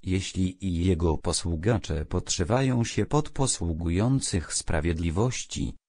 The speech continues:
ich koniec będzie zgodny z ich czynami". Efezów, rozdział szósty, wersety od jedenastego do siedemnastego: "Przywdziejcie pełną zbroję Bożą,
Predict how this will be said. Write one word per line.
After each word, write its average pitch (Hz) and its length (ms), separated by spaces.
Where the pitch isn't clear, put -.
ich 110 280
koniec 69 500
będzie 120 460
zgodny 90 580
z - 180
ich 98 320
czynami". 65 720
Efezów, 80 580
rozdział 92 640
szósty, 123 640
wersety 90 640
od 82 160
jedenastego 98 1000
do 95 240
siedemnastego: 92 1200
"Przywdziejcie 92 760
pełną 85 640
zbroję 85 560
Bożą, 90 560